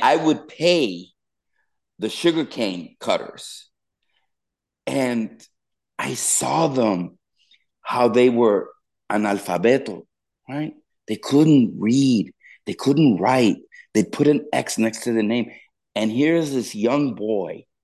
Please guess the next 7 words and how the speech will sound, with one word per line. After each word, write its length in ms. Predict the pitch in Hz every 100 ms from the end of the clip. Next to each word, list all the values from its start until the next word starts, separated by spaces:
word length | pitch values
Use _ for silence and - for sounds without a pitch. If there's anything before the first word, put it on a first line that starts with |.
| _ -
compared 380 | 101 - 120 117
to 100 | 120
these 280 | 110 92
men, 380 | 92 101 85 - - _ _ _ _ _ _
handing 400 | 120 123 139 139
them 200 | 131 120 110
over 580 | 127 123 127 123 120